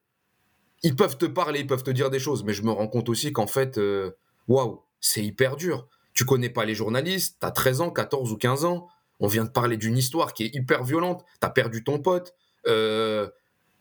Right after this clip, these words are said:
parfois t'as des familles où, bah, c'est dur de parler, donc tu peux même pas te confier à ton père, à ta mère, à tes frères, tu gardes ça pour toi. Avec tes potes, t'as du mal à parler, ou en tout cas, voilà.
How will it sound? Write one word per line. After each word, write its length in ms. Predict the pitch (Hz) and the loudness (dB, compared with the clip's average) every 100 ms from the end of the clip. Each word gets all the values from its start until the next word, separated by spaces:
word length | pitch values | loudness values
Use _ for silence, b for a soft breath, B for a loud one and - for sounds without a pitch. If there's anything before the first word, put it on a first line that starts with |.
| _ _ _ _ _ _ _ _ _ _ _ - | _ _ _ _ _ _ _ _ _ _ _ 2
parfois 340 | 151 - 170 | 2 4 2
t'as 120 | 156 123 | 2 0
des 120 | 127 | 0
familles 400 | 131 135 156 156 | 2 0 0 -2
où, 380 | 113 110 110 104 | -2 0 0 0
bah, 180 | 107 101 | 0 0
c'est 180 | - 110 | -2 0
dur 180 | 131 | 0
de 80 | 120 | 2
parler, 380 | 123 135 156 170 | 2 0 0 0
donc 140 | 127 | -2
tu 100 | 127 | -4
peux 80 | 113 | -2
même 140 | 110 110 | 0 0
pas 100 | 110 | -2
te 80 | |
confier 260 | 123 117 117 | -2 0 0
à 80 | 101 | 0
ton 160 | 131 | 0
père, 220 | 131 175 123 | 2 0 0
à 80 | |
ta 160 | - 123 | -2 -2
mère, 260 | 160 170 117 | 0 0 0
à 60 | |
tes 180 | - 131 | 0 0
frères, 220 | 131 165 | 0 -2
tu 100 | - | -2
gardes 200 | 110 104 | -2 0
ça 120 | 113 | -2
pour 180 | 104 113 | -2 -2
toi. 300 | 156 165 165 B B B B | 2 2 0 B B B B
Avec 320 | 110 123 127 | 2 2 2
tes 80 | 139 | 0
potes, 240 | 131 147 131 | 0 -2 -2
t'as 100 | 104 | -6
du 120 | 110 | -2
mal 180 | 110 107 | 0 0
à 60 | |
parler, 360 | 127 120 160 180 | 0 0 0 0
ou 120 | 123 | -2
en 60 | 110 | -4
tout 120 | 110 | -2
cas, 220 | 139 123 | 0 0
voilà. 400 | 107 147 170 | -2 -2 -2